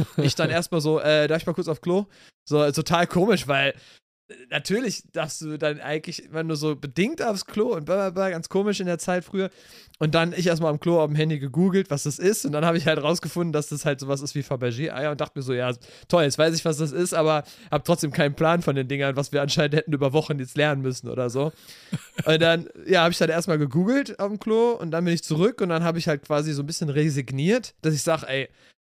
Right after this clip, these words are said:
Speaker 2: ich brauch jetzt hier gar nicht anfangen zu schreiben, den kann ich mir sparen, das wird nix, ne? So, und dann, äh, und dann hab ich irgendwie Zuspruch von der Lehrerin bekommen,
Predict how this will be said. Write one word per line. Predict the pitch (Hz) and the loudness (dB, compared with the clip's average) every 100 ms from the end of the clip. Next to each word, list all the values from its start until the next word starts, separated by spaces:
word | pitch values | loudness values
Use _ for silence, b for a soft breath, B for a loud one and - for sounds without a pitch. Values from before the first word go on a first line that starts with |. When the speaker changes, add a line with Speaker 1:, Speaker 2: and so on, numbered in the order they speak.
| _ _ _ 113 - | _ _ _ -16 -16
Speaker 2:
ich | 117 | -12
brauch | 123 117 | -8 -6
jetzt | - | -6
hier | 117 | -8
gar | 110 | -8
nicht | 110 | -10
anfangen | 123 117 | -12 -12
zu | 120 | -10
schreiben, | 120 131 127 | -6 -4 -4
den | 117 | -6
kann | 107 123 | -8 -6
ich | 117 | -6
mir | |
sparen, | 113 - 127 117 | -6 -4 -4 -4
das | 110 | -6
wird | 131 | -8
nix, | 110 - | -8 -10
ne? | 123 139 | -8 -4
So, | 127 113 | -4 -4
und | 123 131 | -4 -2
dann, | 196 156 B B B B | 0 -2 B B B B
äh, | - 143 143 | 0 2 2
und | 131 131 | 0 -6
dann | 135 139 | -6 -8
hab | 110 113 | -10 -12
ich | - | -12
irgendwie | 135 135 127 | -8 -6 -8
Zuspruch | - 175 - - 196 | -4 -4 -2 -4 -2
von | 151 | -2
der | 135 | 0
Lehrerin | 131 156 170 185 | 0 -2 -2 -4
bekommen, | 185 - 175 175 180 | -4 -4 -2 -2 -4